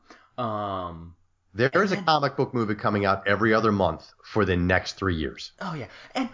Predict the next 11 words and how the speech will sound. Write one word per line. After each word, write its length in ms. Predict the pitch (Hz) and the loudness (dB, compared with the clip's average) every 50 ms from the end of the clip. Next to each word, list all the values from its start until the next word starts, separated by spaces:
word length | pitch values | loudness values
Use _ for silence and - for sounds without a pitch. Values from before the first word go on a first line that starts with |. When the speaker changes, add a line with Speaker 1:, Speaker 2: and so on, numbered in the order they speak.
| - - - | -14 -14 -12
Speaker 1:
we 260 | 165 175 254 277 294 | -6 -2 0 0 0
are 120 | 285 285 | 0 -2
getting 540 | 233 - 254 233 220 214 202 175 143 123 120 | -4 -4 -4 -4 -4 -4 -4 -4 -6 -6 -6
one 380 | 135 202 226 226 226 220 226 220 - - _ _ | -4 0 0 0 0 0 -4 -6 -8 -12 _ _
Star 840 | - - - - - - - - - - - 202 220 226 220 214 208 190 | -10 -6 -6 -6 -6 -8 -12 -8 -6 -4 -2 0 0 0 0 0 -2 -2
Wars 400 | 190 190 196 196 190 180 156 131 | -2 -2 -2 0 -2 -2 -2 -4
movie 540 | 156 160 165 185 190 170 147 180 185 151 - | -4 -2 -2 -2 -2 -4 -4 -6 -8 -8 -6
a 80 | - 147 | -6 -6
year 720 | 139 123 113 120 147 214 247 233 196 175 165 165 156 - - _ _ _ _ _ _ _ _ | -4 -6 -6 -6 -4 -2 -2 -2 -2 -2 -4 -6 -8 -10 -16 _ _ _ _ _ _ _ _
into 420 | - 285 302 294 - - 277 269 220 | -2 0 0 2 2 2 0 0 0
perpetuity. 680 | 185 226 262 196 208 202 156 220 226 185 139 107 - | 0 -2 -2 -2 -2 -4 -4 -2 -2 -2 -2 -4 -8